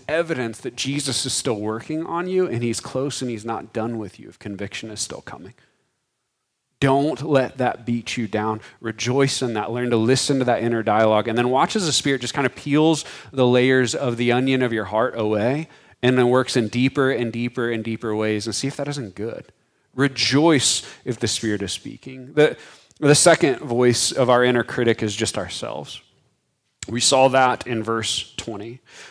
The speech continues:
When our heart condemns us, a, a key to a, a healthy inner critic or an inner dialogue is learning to differentiate between conviction and condemnation.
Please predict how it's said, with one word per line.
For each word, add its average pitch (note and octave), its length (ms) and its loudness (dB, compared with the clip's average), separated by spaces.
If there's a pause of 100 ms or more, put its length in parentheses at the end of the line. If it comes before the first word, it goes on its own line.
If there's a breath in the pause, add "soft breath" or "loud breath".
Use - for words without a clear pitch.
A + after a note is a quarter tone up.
When C3+ 180 6
our C#3 100 6
heart D3 220 6
condemns D3+ 600 8
us, A#2+ 260 4
a, D3+ 260 4
a D3 40 6
key G3+ 420 0
to E3+ 260 6
a, C3+ 100 6 (240 loud breath)
a D#3 140 8
healthy E3+ 400 6
inner E3+ 340 6
critic D3+ 380 4
or D3 160 6
an D3 60 6
inner E3 280 2
dialogue C3 520 4
is C#3 140 0
learning D#3+ 400 4
to D3+ 120 0
differentiate D3+ 1080 4 (240 loud breath)
between E3 380 6
conviction D#3 720 4
and C#3+ 160 2
condemnation. A#2+ 880 0